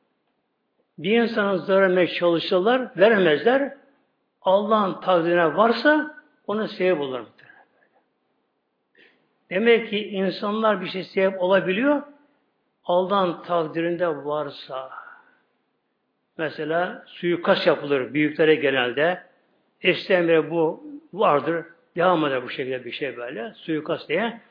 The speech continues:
Ne denir bazen? Efendim işte kıl payı kurtuldu. Öyle. Kıl payı kurtuldu böyle.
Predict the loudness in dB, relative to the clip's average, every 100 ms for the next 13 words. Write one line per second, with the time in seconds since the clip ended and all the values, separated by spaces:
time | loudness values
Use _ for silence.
0 | 0 4 6 4 4 4 2 2 2 0
1 | -4 _ _ _ _ _ _ _ _ _
2 | -2 0 0 -2 -2 -4 -4 -16 _ -6
3 | -4 -2 0 0 -2 -4 -4 -2 -2 0
4 | -2 -4 -20 -20 -20 _ -8 -6 -8 -16
5 | _ -12 -6 -2 0 -2 -2 -2 0 0
6 | 0 -2 -4 -18 _ -10 -8 -6 -6 -6
7 | -12 -16 -20